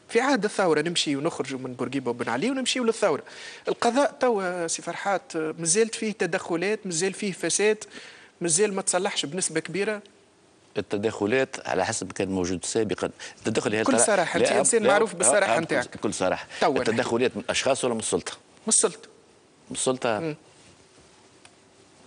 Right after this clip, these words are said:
Speaker 2: أنا شخصيًا ما عشتوش.
Speaker 1: لا، ش-، أنت ت-، شفتوا، ما، ما، ما
Speaker 2: مم.
Speaker 1: عشتوش، مش بالضرورة تعيشوا.
Speaker 2: مم.
Speaker 1: أنت توا خاطرك قاضي في المحكمة الع-،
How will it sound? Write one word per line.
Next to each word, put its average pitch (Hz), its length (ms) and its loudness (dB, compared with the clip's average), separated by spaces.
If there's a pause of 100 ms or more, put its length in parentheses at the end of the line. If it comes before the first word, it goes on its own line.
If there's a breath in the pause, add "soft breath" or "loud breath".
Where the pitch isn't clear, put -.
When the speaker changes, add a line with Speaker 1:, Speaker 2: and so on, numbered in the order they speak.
(380)
Speaker 2:
أنا 135 120 2
شخصيًا 143 400 0
ما 139 180 0
عشتوش. - 480 -4 (380)
Speaker 1:
لا، 220 200 2
ش-، - 160 2
أنت 220 300 -2
ت-، - 160 -12 (360)
شفتوا، - 420 -2
ما، 120 280 -8
ما، - 20 -6
ما - 100 -10
Speaker 2:
مم. 98 120 0
Speaker 1:
عشتوش، 147 460 -2
مش 190 140 -4
بالضرورة 185 420 0
تعيشوا. 156 400 -2
Speaker 2:
مم. 120 60 -8
Speaker 1:
أنت 123 160 -12
توا 151 240 0
خاطرك - 460 -6
قاضي 180 240 0
في - 120 -14
المحكمة 156 360 -8
الع-، 143 320 -2